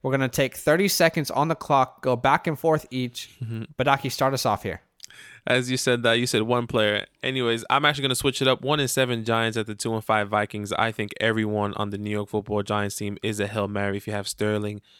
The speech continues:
Speaker 2: Darius Slayton,
Speaker 1: <laughs>
Speaker 2: Daniel Jones, Wayne Gallman, these are all Hail Mary matchups if you need to kind of slot somebody in. This is a great opportunity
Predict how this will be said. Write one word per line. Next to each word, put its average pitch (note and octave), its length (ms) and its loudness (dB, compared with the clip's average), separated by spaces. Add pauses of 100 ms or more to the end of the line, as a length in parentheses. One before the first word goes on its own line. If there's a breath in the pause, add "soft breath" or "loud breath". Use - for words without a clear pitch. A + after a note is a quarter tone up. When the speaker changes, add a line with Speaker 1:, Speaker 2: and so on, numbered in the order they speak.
(140 soft breath)
Speaker 2:
Darius G#2+ 300 0
Slayton, G2+ 420 -2
Speaker 1:
<laughs> - 20 -4
Speaker 2:
Daniel G#2+ 300 -2
Jones, G#2 540 -2 (400 soft breath)
Wayne A2+ 340 0
Gallman, A#2 400 4
these A#2 180 0
are - 40 -2
all A2+ 220 2
Hail A#2 180 0
Mary A2 180 2
matchups G#2+ 400 -2
if A2 160 -4
you A2 100 -4
need G#2+ 440 -4
to G#2+ 80 -6
kind G#2+ 200 -4
of G2 80 -2 (280)
slot - 320 0
somebody G#2 380 0
in. G#2+ 80 -4
This G#2+ 100 -4
is G#2+ 80 -6
a - 20 -6
great G#2+ 220 0
opportunity G#2 580 -4